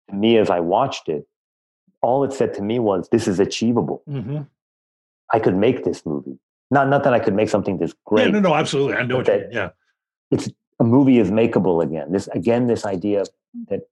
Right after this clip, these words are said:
Speaker 1: I had when I looked at Mean Streets, but with Agu-, with Werner Herzog, it seemed even more achievable because as I started to read about him, he's, he was such an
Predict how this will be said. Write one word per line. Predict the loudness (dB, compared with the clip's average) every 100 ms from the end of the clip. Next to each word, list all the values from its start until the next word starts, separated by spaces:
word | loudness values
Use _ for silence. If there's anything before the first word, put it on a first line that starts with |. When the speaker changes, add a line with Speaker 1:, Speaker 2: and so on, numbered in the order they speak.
| _
Speaker 1:
I | -8
had | -4 -4
when | -2 -4
I |
looked | -2 -4 -4
at | -6 -6 _ _ _ _ _ -4
Mean | -2
Streets, | -2 -2 -2 -2 -6 _ _ _ _ _ _ -4
but | -2
with | -2
Agu-, | -4 -2 -2 0
with | -2 -2 -8 _ -6
Werner | 0 2 4 2
Herzog, | 0 -2 -2 -4 -2
it | -4
seemed | -6 -4 -4 -4 -2
even | 0 0
more | 2 2 2
achievable | 2 2 2 2
because | 0 -2 -4 -4 -6 -8 _ _ -2
as | 0
I | 2
started | 2 2 0
to |
read | 0 2 2
about | 2 -2 -4 -8
him, | -12 -12 _ _ _ _ -4
he's, | -2 -2
he | 0
was | 2 2
such | 0 -2
an | -2